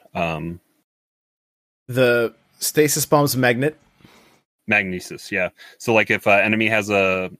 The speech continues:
Speaker 1: a metal weapon and they go to swing it over their head, you can activate Magnesis and rip it out of their hands, and then they don't <laughs> have it anymore, and it's,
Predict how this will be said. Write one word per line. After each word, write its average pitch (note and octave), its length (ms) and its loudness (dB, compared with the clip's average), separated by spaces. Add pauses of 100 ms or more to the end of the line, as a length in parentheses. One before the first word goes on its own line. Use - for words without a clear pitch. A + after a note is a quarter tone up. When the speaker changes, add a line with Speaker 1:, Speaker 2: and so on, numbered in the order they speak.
Speaker 1:
a F2+ 400 -2
metal G2 280 2
weapon G#2+ 340 0
and G2 100 -2
they F2+ 80 0
go F#2 100 -2
to F2+ 60 -6
swing G2+ 260 -4
it G2 100 -2
over F2+ 180 -6
their D#2+ 140 -6
head, G#2 340 0 (440)
you G2 160 -4
can F#2 200 -2
activate G2 420 0
Magnesis F#2+ 640 0
and F2 180 -4
rip F2+ 160 -2
it F#2+ 80 -2
out F#2 120 4
of F#2 60 -4
their F2+ 140 -2
hands, G2 500 -2
and F2+ 180 -8
then F2 140 -6
they F2 100 -4
don't F#2 180 -6
<laughs> C#3 80 2
have A2+ 120 -2
it G#2+ 80 -2
anymore, G#2 360 -6
and F#2 140 -6
it's, - 240 -16